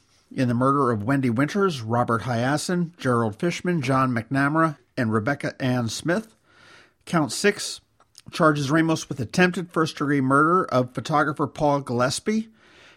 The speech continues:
Counts seven through twelve charge Ramos with first-degree assault on Paul Gillespie, Celine Sanfelice, Phil Davis, Janelle Cooley, Anthony Messenger, and Rachel Pacella. Counts thirteen to twenty-three of the indictment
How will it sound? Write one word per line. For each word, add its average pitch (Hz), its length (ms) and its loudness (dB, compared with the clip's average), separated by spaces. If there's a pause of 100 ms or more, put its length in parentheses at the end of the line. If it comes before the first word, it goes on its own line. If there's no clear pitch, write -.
(120)
Counts 156 280 0
seven 180 340 2
through 151 300 2
twelve 160 640 0
charge 143 340 0
Ramos 151 420 0
with - 200 -6
first-degree 151 500 0
assault 180 540 0
on 143 220 -2
Paul 143 280 -2
Gillespie, 127 640 -2
Celine 151 480 0
Sanfelice, 147 840 -2 (200)
Phil 147 180 0
Davis, 131 520 0
Janelle 139 500 0
Cooley, 156 680 0
Anthony 143 400 0
Messenger, 135 640 0 (380)
and 127 160 2
Rachel 143 300 2
Pacella. 147 580 0 (840)
Counts 165 240 2
thirteen 214 380 -2
to 151 60 -4
twenty-three 180 680 0
of 151 100 2
the 131 100 0
indictment 120 540 0